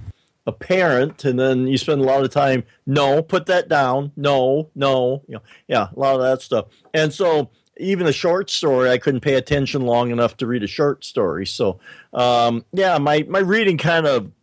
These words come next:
dipped, uh, then. And, you know, now, thank God for audiobooks, because, um, you know, it's not, uh, not only things I've been watching, but also, um,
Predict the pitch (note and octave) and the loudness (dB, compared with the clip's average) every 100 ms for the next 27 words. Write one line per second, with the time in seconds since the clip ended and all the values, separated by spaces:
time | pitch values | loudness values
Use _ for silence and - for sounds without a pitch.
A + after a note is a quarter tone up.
0 | C3 B2+ D3+ - - - - _ _ _ | -6 -2 -2 -4 -12 -12 -14 _ _ _
1 | C3 B2 A2+ G#2+ B2 B2+ A#2+ C#3 C#3+ E3 | -2 0 2 0 0 0 0 -2 -4 -2
2 | D#3+ D3+ D3 F3 F#3 F#3+ E3 - _ _ | 0 0 0 2 2 0 -2 -8 _ _
3 | _ _ _ _ - D3 C#3 C#3+ C3+ A#2+ | _ _ _ _ -6 -4 0 -2 -2 -2
4 | A#2+ C#3 A#2+ F#2+ F#2 F#2+ G#2 - - _ | 0 0 -2 -6 -4 -6 -6 -12 -16 _
5 | _ - A#2+ A#2 D3 C3+ G#2 C#3+ B2 A#2 | _ -4 -2 2 2 2 0 0 0 -2
6 | - - _ D3+ D3 C#3+ - F#3 E3+ - | -14 -20 _ -2 -2 -2 -2 0 0 -4
7 | - - F3 E3 F#3 F#3+ F3+ E3+ D#3+ F3 | -10 -2 -2 -2 0 0 2 2 0 0
8 | D3 C#3+ C3 C3 D3+ D3+ C#3+ B2 C3 C#3+ | -2 0 0 0 0 0 -2 0 2 0
9 | - C#3 A#2 A#2+ A#2+ G#2+ | 0 0 2 2 2 0